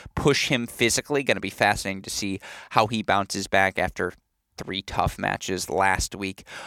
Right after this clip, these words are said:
uh, in, uh, Bestowed. But again, that's really my takeaways, I would say, from all of the action that unfolded o-, over the course in Bestowed. I mean,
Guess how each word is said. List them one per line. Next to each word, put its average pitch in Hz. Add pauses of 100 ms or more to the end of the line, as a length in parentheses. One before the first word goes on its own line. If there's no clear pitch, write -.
uh, 95 (140)
in, 113 (220)
uh, 92
Bestowed. 104
But 95 (440)
again, 190
that's 190
really 180 (100)
my 139
takeaways, 143 (120)
I 123
would 127
say, 120
from 123
all 113
of 107
the 110
action 104
that 101
unfolded 101 (120)
o-, 98
over 98
the -
course -
in 101
Bestowed. 104
I -
mean, 95